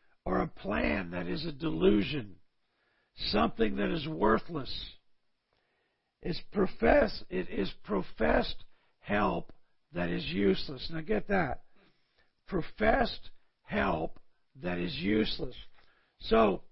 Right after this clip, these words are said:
in essence, what we have, why do the heathen rage and the people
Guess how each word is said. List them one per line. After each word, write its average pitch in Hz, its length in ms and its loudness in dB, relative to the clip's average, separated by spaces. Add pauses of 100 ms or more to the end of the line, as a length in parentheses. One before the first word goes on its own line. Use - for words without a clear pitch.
(120)
in 190 160 -4
essence, 214 480 2
what 220 240 6
we 208 140 2
have, 214 500 4 (1120)
why 196 340 4
do 202 180 2
the 185 200 6
heathen 196 640 0 (360)
rage 202 600 6
and 170 100 -6
the 180 80 -2
people 214 640 0